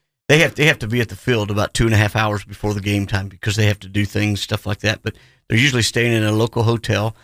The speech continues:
Um, so we all meet at the hotel where they are. The cool part, we get a,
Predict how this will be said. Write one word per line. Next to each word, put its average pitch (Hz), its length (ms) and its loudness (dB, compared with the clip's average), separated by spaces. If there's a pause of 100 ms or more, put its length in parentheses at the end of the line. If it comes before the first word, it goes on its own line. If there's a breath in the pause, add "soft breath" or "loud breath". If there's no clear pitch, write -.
(340 soft breath)
Um, 104 480 0 (120)
so - 180 0
we 110 100 2
all 117 140 4
meet 120 220 0
at 101 100 -10
the 107 100 2
hotel 117 400 2
where 110 100 0
they 110 200 2
are. 104 280 0 (400)
The 113 60 -4
cool 160 200 0
part, - 260 0
we 110 160 2
get 113 200 0
a, 101 240 0